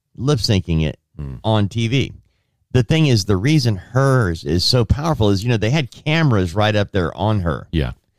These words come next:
Speaker 1: And she was singing along with herself.
Speaker 2: Right.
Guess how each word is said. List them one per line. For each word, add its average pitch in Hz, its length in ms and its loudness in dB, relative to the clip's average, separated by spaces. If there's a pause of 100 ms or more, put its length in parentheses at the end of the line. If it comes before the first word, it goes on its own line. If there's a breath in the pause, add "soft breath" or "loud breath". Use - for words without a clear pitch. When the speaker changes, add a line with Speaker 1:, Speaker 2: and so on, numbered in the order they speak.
(440)
Speaker 1:
And 101 460 0 (280)
she 135 680 0
was 123 280 2
singing 147 640 2
along 113 680 4
with 104 180 2
herself. 87 1000 0
Speaker 2:
Right. 80 320 0